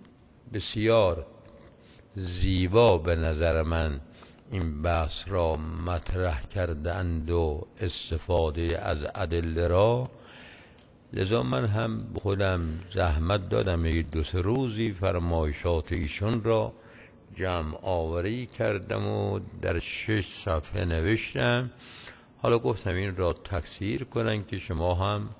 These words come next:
استفاده کنید. ایشون <coughs> اولاً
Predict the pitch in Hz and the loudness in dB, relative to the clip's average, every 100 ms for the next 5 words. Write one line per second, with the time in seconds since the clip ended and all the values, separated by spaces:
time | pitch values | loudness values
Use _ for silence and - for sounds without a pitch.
0 | - - - - - - 85 85 80 73 | -20 -20 -14 -8 -6 -4 -2 0 0 -2
1 | - 73 76 - - - - - - - | -8 -12 -16 -20 -20 -20 -20 -20 -20 -20
2 | - - - - - - - - - - | -20 -20 -20 -20 -20 -20 -18 -16 -14 -16
3 | - - - - - - 135 131 151 139 | -20 -20 -20 -20 -20 -8 -4 -2 0 -2
4 | 139 - - - - - - - - - | -2 -8 -18 -6 -2 -2 -2 -4 -6 -6
5 | - - - - - - 262 220 143 98 | -10 -10 -14 -14 6 12 12 12 12 6
6 | - - - - - - - - - - | 0 -8 -14 -14 -16 -16 -18 -18 -20 -20
7 | - - - - - - - - - - | -20 -20 -20 -20 -20 -20 -20 -20 -20 -20
8 | - - - - - - 104 101 107 110 | -20 -20 -20 -20 -20 -6 -2 6 8 8
9 | 143 143 | 6 0